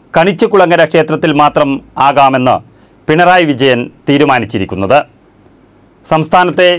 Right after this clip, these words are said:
പ്രമുഖ സമുദായമായ എൻ എസ് എസ് എൽ ഡി എഫിനെ പടിക്ക് പുറത്താക്കി. വിശ്വാസ സമൂഹവും എതിരായി നിന്നതോടെ പിന്നെ വേറെ രക്ഷയില്ല.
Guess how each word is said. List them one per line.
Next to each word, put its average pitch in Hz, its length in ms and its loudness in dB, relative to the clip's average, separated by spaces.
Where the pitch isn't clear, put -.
പ്രമുഖ 170 240 2
സമുദായമായ 156 680 2
എൻ 139 140 0
എസ് 151 140 0
എസ് - 160 -12
എൽ 160 120 0
ഡി 196 120 2
എഫിനെ 160 260 0
പടിക്ക് 170 360 0
പുറത്താക്കി. 127 440 -2
വിശ്വാസ 214 360 2
സമൂഹവും 175 480 2
എതിരായി 196 400 2
നിന്നതോടെ 151 440 2
പിന്നെ 143 240 0
വേറെ 160 280 2
രക്ഷയില്ല. 135 440 0